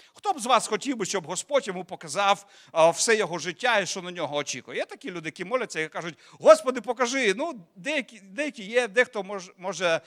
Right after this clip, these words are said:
соромиться там, а, сказати. Але, в принципі, я думаю, що багато людей хотіли б, щоб Господь їм показав і, і розказав, як буде далі,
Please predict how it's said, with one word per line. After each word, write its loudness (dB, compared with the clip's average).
соромиться -2
там, -6
а, -2
сказати. 0
Але, 10
в -20
принципі, 2
я 4
думаю, -2
що 4
багато -2
людей -4
хотіли -4
б, -18
щоб -6
Господь -8
їм -8
показав 0
і, -6
і 0
розказав, 2
як 6
буде 2
далі, 4